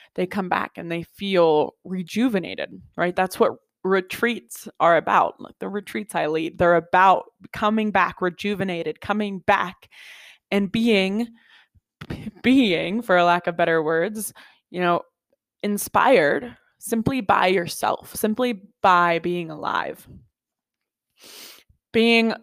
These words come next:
allows us to connect to a higher energy quicker and more, in a more sustainable and deeper way. Um, so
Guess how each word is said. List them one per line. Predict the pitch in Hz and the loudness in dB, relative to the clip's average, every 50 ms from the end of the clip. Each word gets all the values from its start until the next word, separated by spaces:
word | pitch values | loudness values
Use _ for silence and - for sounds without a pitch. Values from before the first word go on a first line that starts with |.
| _ _ _ - | _ _ _ 0
allows | 208 208 196 190 202 220 208 220 | 4 4 6 6 6 6 4 2
us | 214 - | -2 -4
to | - - | -8 -14
connect | - - 208 196 180 175 196 269 - - - | -14 -12 -10 -6 -6 -6 -6 -8 -10 -14 -8
to | - 208 196 | -4 -2 -2
a | 175 | -2
higher | - - 180 175 175 165 - - - | -2 -4 -4 -2 -2 -4 -6 -8 -10
energy | 170 160 113 - - - 190 180 - 165 - 226 302 349 - _ - - - - _ _ _ _ _ _ | -12 -12 -12 -12 -14 -14 -14 -12 -12 -10 -10 -10 -10 -12 -14 _ -20 -20 -20 -20 _ _ _ _ _ _
quicker | - 254 220 226 220 208 202 196 190 196 190 - | 0 0 0 2 2 4 6 6 6 4 4 2
and | - 180 180 180 185 | -2 -4 -6 -6 -6
more, | 185 185 190 185 180 180 175 175 175 170 175 - 214 226 - _ _ _ _ _ _ _ _ _ _ _ _ _ _ _ _ 220 - - | -6 -4 -2 -2 0 0 0 0 0 -2 -4 -6 -12 -20 -20 _ _ _ _ _ _ _ _ _ _ _ _ _ _ _ _ -20 -10 -8
in | 208 208 | -6 -4
a | 190 | 0
more | 190 202 196 | 0 0 0
sustainable | 185 - 202 - - - 202 196 196 214 208 185 175 185 214 277 302 | -2 -6 -12 -14 -10 -8 -8 -6 -6 -4 -2 -2 0 0 0 -2 -2
and | - - 180 175 175 175 175 | -4 -6 -6 -6 -8 -10 -12
deeper | - 196 196 - 180 175 170 165 | -12 -14 -8 -2 0 0 0 0
way. | 160 - - - - - - - - - - _ _ _ _ _ _ _ _ _ _ _ _ _ _ _ _ _ _ _ _ _ _ _ _ _ - - _ _ _ - - _ _ _ - - - _ _ _ _ _ _ _ _ | -2 -4 -4 -4 -4 -6 -10 -12 -18 -20 -20 _ _ _ _ _ _ _ _ _ _ _ _ _ _ _ _ _ _ _ _ _ _ _ _ _ -20 -20 _ _ _ -20 -20 _ _ _ -20 -20 -20 _ _ _ _ _ _ _ _
Um, | - 208 196 190 185 180 - | -2 0 0 0 0 -2 -8
so | 208 - 247 233 226 214 208 196 | 0 4 6 8 8 8 8 6